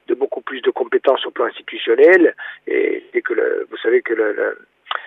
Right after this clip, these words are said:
euh, la coalition Père à Gourse est actuellement, euh, aux responsabilités en Corse, qui est coalition qui regroupe les autonomistes et les nationalistes,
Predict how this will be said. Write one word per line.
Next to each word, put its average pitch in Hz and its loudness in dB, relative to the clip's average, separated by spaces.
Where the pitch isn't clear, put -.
euh, - 0
la - -4
coalition 110 -2
Père 113 0
à 110 2
Gourse 120 2
est 117 -2
actuellement, 113 -2
euh, 107 -8
aux 120 2
responsabilités 110 -6
en 104 -8
Corse, 123 4
qui 110 -8
est 90 -12
coalition 110 -4
qui 107 -10
regroupe 117 -4
les 110 -6
autonomistes 117 -6
et 113 -4
les 113 -2
nationalistes, 117 -6